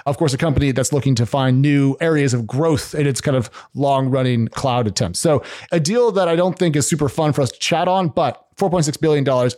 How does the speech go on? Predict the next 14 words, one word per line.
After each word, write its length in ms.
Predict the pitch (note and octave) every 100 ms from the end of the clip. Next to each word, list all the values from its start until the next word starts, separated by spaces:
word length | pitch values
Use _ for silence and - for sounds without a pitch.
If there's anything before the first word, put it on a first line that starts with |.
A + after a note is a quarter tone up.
| D3
another 400 | D3+ E3 E3 D3+
big 240 | C3+ B2+
deal 160 | B2+ B2+
announced 320 | A#2+ A#2+ -
this 180 | A2+ -
week, 240 | A#2 A2 - -
just 180 | E3+ -
keeping 220 | F3 D3
the 120 | C#3
M 120 | D3+ D3
and 60 |
A 100 | C3
theme 540 | B2+ - C3+ C3+ C3+ B2+ -
alive. 440 | F3 A#3+ - -